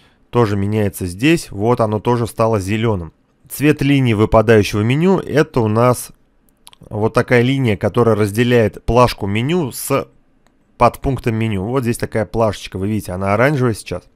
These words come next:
Дальше цвет текста выпадающего меню, то есть вот сделал фиолетовыми. То есть именно пункты меню я покрасил сейчас в фиолетовый цвет. И анимация.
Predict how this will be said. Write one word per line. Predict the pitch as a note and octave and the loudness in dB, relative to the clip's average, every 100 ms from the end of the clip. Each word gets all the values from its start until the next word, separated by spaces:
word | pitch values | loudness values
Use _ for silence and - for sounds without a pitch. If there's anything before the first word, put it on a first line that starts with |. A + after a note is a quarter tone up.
| _ - _ - - - - - - - _ | _ -20 _ -20 -20 -20 -20 -20 -20 -20 _
Дальше | - C3 A#2+ | 2 4 2
цвет | - D3 F3+ | 0 2 2
текста | - E3 - B2+ | 4 0 2 -2
выпадающего | A#2 B2 B2+ C3 A#2+ - G2 | 0 4 4 6 4 2 -2
меню, | G2 A#2 D#3 F#3+ G3 _ _ _ _ | 0 0 0 0 -2 _ _ _ _
то | G2+ | -2
есть | F#2 | -2
вот | G2+ C#3 - | 2 2 2
сделал | - F#2 G#2 B2 | -10 -4 2 2
фиолетовыми. | A2+ A#2 G#2+ A2 - E2+ | 0 0 2 0 -2 -4
То | - | -2
есть | G2+ - | -2 0
именно | C#3 A#2+ | 0 0
пункты | G#2+ - C3+ - G2+ | -2 -2 -4 -4 -6
меню | G2+ D3 G3+ | -4 -2 0
я | B2 C3+ | 0 0
покрасил | A#2+ - A#2+ A#2+ | -2 -4 -4 -4
сейчас | G2+ - G#2+ | -10 -8 -10
в | - | -6
фиолетовый | G#2+ G#2 G#2 G#2 G2 | -4 -2 -4 -4 -8
цвет. | - F2 - _ _ _ _ _ _ _ _ _ _ _ _ | -10 -14 -16 _ _ _ _ _ _ _ _ _ _ _ _
И | - - - _ | -2 -2 -4 _
анимация. | - B2 C#3+ D3 C#3+ A#2+ - F#2 D#2 | 0 2 4 4 4 4 -2 -6 -8